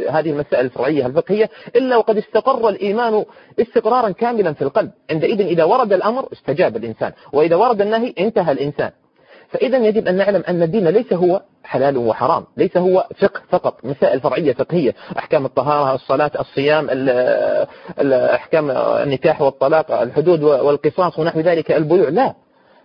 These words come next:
هذه جزء من دين الله عز وجل، شيء من دين الله عز وجل.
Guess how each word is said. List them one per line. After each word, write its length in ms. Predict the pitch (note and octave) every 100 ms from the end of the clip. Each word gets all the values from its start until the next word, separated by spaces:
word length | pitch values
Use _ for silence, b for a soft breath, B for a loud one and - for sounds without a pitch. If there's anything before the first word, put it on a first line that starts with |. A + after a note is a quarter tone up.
| -
هذه 460 | D4 B3 A#3 A#3 - -
جزء 360 | E3+ F#4+ C#4+ G#3+
من 200 | G3 F3
دين 160 | E3+
الله 280 | D#3 D3+ C#3+
عز 180 | C#3 C#3
وجل، 240 | C3+ B2 -
شيء 360 | - D4+ A#3+
من 180 | G#3 F#3+
دين 160 | F#3 F3
الله 180 | E3+ D#3+
عز 280 | D3+ D3+
وجل. 180 | D3+ D3